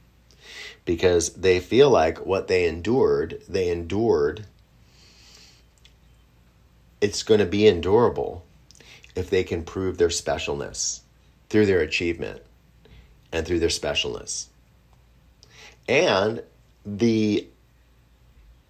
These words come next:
that being someone's mythology, it gives them a lot of fuel to pursue that fantasy. So when they come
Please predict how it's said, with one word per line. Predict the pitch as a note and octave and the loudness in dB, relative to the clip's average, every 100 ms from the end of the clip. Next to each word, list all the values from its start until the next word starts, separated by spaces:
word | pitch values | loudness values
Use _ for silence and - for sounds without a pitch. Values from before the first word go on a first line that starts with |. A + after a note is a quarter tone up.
| _ - | _ 0
that | A#2 D#3 A#2 | 4 4 4
being | B2 A#2 | 2 2
someone's | - A2 G#2 G2 | 2 0 0 -2
mythology, | F2+ F2+ F2 G#2 A#2 D3+ F3+ G3 _ _ - - - - - _ | -2 2 2 2 0 0 -2 -6 _ _ -20 -20 -20 -20 -20 _
it | G#2 A#2+ - | 6 6 4
gives | G#2+ A#2 A#2 G#2 | 4 4 4 2
them | G#2 G2+ G2 G2 G#2 A#2 - _ - - | 0 2 2 -2 -4 -10 -18 _ -14 -6
a | D#2+ | -4
lot | D#2 D2 E2 F#2 - - - - - _ _ _ - | -2 -2 0 2 2 -4 -12 -18 -20 _ _ _ -8
of | F2+ | -8
fuel | - - G2 F2+ C2+ - - _ _ _ _ _ _ _ _ - - | -8 -8 -2 0 -2 -4 -12 _ _ _ _ _ _ _ _ -20 -12
to | - | -10
pursue | - F2 - F2 | -6 -6 -4 -2
that | F2 D#2+ | -2 -4
fantasy. | F2 D#2 D#2 - - - _ _ _ _ _ _ _ _ _ - - - - | -6 -10 -8 -10 -12 -20 _ _ _ _ _ _ _ _ _ -20 -20 -20 -14
So | - - G2 F#2 - - - - - | -2 2 4 2 -2 -8 -20 -20 -6
when | F#2 F#2 | 0 2
they | F#2+ G2 | 2 0
come | F#2 A2+ G#2+ F#2+ F2 E2+ | -2 -2 0 0 -2 -6